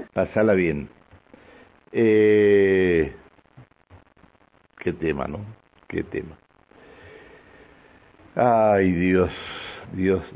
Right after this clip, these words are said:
Dios, Dios. A veces las cosas suceden y nos lleva a esto, ¿no? A pensar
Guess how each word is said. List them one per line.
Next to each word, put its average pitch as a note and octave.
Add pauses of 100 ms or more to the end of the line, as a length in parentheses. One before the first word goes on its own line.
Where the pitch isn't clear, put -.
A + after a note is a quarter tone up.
(120)
Dios, F2 (100)
Dios. D#2 (240)
A F#2
veces A#2 (760)
las E2
cosas G2 (1600)
suceden G2
y E2
nos D#2+
lleva F2
a E2
esto, D#2
¿no? E2 (680)
A -
pensar G#2+